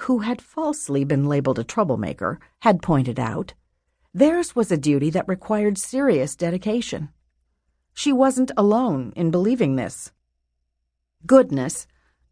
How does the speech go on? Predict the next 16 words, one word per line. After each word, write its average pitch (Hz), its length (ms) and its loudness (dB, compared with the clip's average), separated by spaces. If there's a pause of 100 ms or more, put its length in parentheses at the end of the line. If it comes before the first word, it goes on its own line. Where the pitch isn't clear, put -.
(180)
oh, 147 420 -4 (320)
poor - 340 0
Goodness, - 580 -8 (380)
had 214 160 4
gotten 214 320 4
something 170 580 -2
of 175 140 -4
a 175 60 0
reputation, 156 760 -4
too, - 460 -2 (680)
and 247 180 2
Mercy 339 320 0
felt 156 320 0
partially 190 480 0
to 139 100 -4
blame, 151 560 0